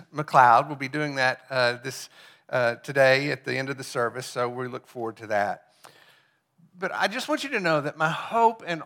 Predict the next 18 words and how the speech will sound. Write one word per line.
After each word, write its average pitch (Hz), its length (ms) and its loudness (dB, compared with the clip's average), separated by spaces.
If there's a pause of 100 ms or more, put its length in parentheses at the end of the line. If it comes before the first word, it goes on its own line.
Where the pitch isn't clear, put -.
all 151 320 8
of - 100 -20
this - 440 -20 (1400)
is 139 140 -10
that 139 260 -2
it 226 180 -8
would 196 140 -2
allow 131 480 -2
you 107 360 -14 (840)
to 147 140 -10
draw 143 640 4
in 143 300 -10
close 98 640 -14 (840)
to 135 160 -10
our 117 140 2
Savior, 110 500 -10
Jesus 98 380 -20
Christ. - 640 -18